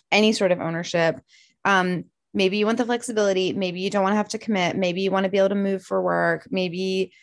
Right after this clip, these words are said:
you just don't wanna deal. And that has a lot of, um, value. And if what you're saying is that you can expect an eight to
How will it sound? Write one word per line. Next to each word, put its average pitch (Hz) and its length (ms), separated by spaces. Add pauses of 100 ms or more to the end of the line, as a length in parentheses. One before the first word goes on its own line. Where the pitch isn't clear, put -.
(200)
you 214 120
just 214 240
don't 190 280
wanna 190 180
deal. 175 760
And 202 160
that 196 200
has 202 280
a 208 60
lot 175 460
of, 175 320 (100)
um, 156 520 (120)
value. 233 720 (340)
And 208 120
if 214 160
what 208 180
you're 202 140
saying 185 400
is 175 140
that 170 260
you 190 100
can 190 140
expect 175 440
an 190 80
eight 165 180
to - 140